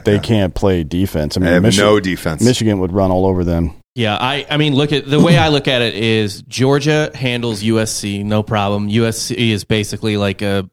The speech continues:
Speaker 3: a, you know, lesser version of Tennessee in terms of offense.
Speaker 2: Mm-hmm.
Speaker 3: Um,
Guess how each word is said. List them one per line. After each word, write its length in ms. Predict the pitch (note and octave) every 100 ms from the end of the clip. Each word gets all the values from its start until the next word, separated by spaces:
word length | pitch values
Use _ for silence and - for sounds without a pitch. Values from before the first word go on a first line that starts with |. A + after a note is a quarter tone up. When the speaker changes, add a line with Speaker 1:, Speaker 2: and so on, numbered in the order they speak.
| _ _
Speaker 3:
a, 240 | - G2 F#2 - - _
you 100 | A2
know, 180 | G2 F#2+
lesser 380 | G2 A#2 A2+ A2
version 300 | A2+ G#2 G2+
of 100 | -
Tennessee 580 | A2+ A2 - B2 B2
in 100 | B2+ A2+
terms 220 | A2+ G2+
of 60 | G#2
offense. 540 | G#2+ - A#2+ B2+ A#2
Speaker 2:
Mm-hmm. 540 | B2 B2 - - -
Speaker 3:
Um, 560 | A#2 A2+ A2+ A2 A2 G2+